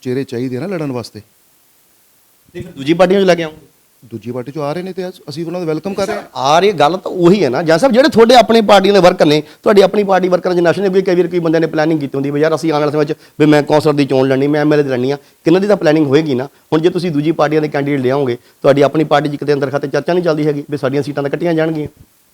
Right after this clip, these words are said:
Speaker 1: ਤੁਸੀਂ ਘਰੇ ਆਪਣੇ ਫੰਕਸ਼ਨ ਰੱਖਦੇ ਹੋ, ਕੋਈ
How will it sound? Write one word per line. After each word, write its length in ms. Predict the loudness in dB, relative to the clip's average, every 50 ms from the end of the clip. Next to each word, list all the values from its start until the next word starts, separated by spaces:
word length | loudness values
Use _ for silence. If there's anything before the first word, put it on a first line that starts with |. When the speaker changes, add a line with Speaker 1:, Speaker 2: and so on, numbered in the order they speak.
| _ _ _
Speaker 1:
ਤੁਸੀਂ 460 | -20 -20 -16 -14 -12 -12 -12 -12 -14 -16 _ _ _ _ _ _ _ _ _ _ _ _ _ _ _ _ _ _ -12
ਘਰੇ 200 | -10 -8 -8 -8
ਆਪਣੇ 200 | -10 -10 -12 -12
ਫੰਕਸ਼ਨ 300 | -10 -10 -12 -10 -10 -12
ਰੱਖਦੇ 300 | -12 -12 -14 -14 -16 -16
ਹੋ, 80 | -18 -18 _ _ _ _ _ _ _ _ _ _ _ _ _ _ _ _ _ _ _ _ _ _ _ _ _
ਕੋਈ 100 | -18